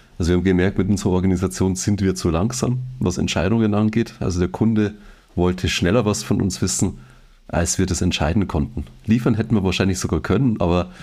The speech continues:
bis wir die Entscheidung getroffen haben, dass wir liefern, das hat zu lange gedauert.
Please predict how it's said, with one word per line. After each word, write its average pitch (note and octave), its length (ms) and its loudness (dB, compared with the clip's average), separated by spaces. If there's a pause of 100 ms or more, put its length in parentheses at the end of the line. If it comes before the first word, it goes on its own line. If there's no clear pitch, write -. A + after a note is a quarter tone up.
(300)
bis - 240 0
wir F2 280 4 (260)
die G#2 80 2
Entscheidung G2 400 2
getroffen D#2+ 480 -2
haben, D2+ 220 0
dass D2+ 180 -4
wir E2+ 80 0
liefern, F2+ 380 0 (300)
das - 180 0
hat C#2 100 -2
zu - 120 0
lange D2+ 260 2
gedauert. C2+ 500 -2